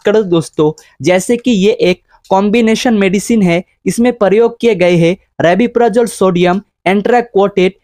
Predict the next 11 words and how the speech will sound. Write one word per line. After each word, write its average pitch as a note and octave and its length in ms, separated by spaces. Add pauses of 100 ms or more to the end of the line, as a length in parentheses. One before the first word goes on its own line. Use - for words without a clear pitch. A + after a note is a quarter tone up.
(160)
and A3 180
Domperidone। F#3 640 (580)
जैसे F3+ 340
कि A#3+ 220 (180)
Rabeprazole A3+ 640
sodium G3 500 (200)
ट्वेंटी G#3 440
एम F#3+ 160
जी F#3+ 240 (220)
and G#3+ 160
Domperidone G#3 680